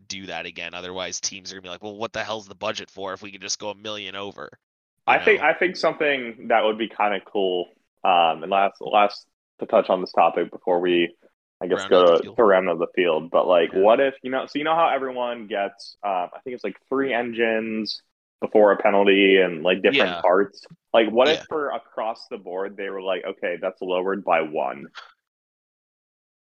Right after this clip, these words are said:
Speaker 1: Oh, like, they take away a part and you have to get more grid penalties?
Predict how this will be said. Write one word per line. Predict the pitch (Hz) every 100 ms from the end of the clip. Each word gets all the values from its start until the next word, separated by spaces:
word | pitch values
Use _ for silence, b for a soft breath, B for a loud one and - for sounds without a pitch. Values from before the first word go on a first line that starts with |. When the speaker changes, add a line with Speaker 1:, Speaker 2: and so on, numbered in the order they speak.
| _ -
Speaker 1:
Oh, | 208 214 180
like, | 151 147
they | 156
take | 156 180
away | 175 127 135 151
a | 143
part | 123 123 143
and | 127
you | 120 127
have | 127
to | 123
get | 131
more | 131 123
grid | 120 117 120
penalties? | 170 190 226 233 -